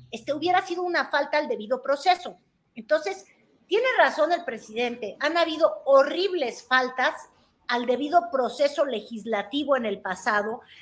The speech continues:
eh, pasaban cosas fast track. ¿No te acuerdas tú una anécdota en la que Pablo Gómez dijo,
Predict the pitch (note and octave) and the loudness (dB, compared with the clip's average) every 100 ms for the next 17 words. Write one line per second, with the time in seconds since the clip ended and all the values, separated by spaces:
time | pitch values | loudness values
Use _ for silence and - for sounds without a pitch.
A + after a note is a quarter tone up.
0 | - A#3+ A3+ A3 - B3 A3+ D#4 D#4 D#4+ | -12 -4 -2 -2 0 0 2 2 4 4
1 | D#4+ D4 D4+ D#4 D4 - B3+ B3+ - C4+ | 4 2 4 2 0 0 -2 -2 2 4
2 | D4 - - _ - E4+ G#4 B4+ G#4 G4+ | 4 2 -10 _ -4 -2 2 2 2 4
3 | F#4+ D#4 - D#4+ E4 E4 D4+ B3 C4+ C4 | 4 4 0 -4 -2 0 0 0 0 0
4 | C4+ C#4+ D4+ D4 - B3+ A#3 A3+ B3 - | 2 2 0 -4 -6 -4 -2 -2 -4 0
5 | D4+ D#4+ D#4 C#4 C#4+ C#4+ B3 B3+ D4 D#4 | 0 6 4 4 0 0 -2 -4 -2 2